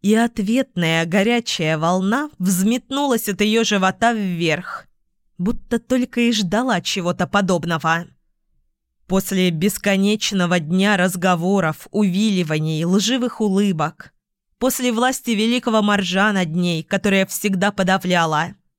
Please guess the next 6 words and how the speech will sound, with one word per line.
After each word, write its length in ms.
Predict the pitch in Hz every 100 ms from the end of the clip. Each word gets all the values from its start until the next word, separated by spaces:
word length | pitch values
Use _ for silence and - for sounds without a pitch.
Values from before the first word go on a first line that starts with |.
| _ _ _ _
ей 320 | 196 220 277
требовалась 720 | - 214 220 214 214 214 214
схватка 840 | - - 202 202 180 - 151 160 - _ _ _ _ _ -
с 200 | - 170
равным 500 | 160 190 175 151 147
противником. 1040 | 165 160 - 185 165 151 - 151 175 220